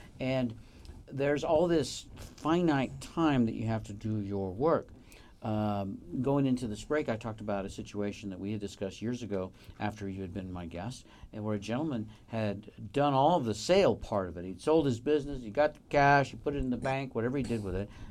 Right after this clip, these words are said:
and now that he's done all that, he hears about the ten thirty-one exchange, and he calls you,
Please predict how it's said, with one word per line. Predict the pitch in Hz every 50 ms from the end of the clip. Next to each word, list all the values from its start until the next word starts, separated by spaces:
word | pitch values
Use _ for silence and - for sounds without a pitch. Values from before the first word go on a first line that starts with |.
| - -
and | 87 98
now | 113 127 143
that | 160 160
he's | 143 123 104
done | 104 113 120
all | 131 147 156 156 139
that, | 131 127
he | 123 117
hears | 110 110 117 117 117
about | 120 113 110 -
the | - - -
ten | 92 87 85
thirty-one | - 98 98 104 104 117 120
exchange, | 120 - - - 196 196 156 120 107
and | 104 98
he |
calls | 92 - - - 120 123 123 123 120 113
you, | 110 98 82 76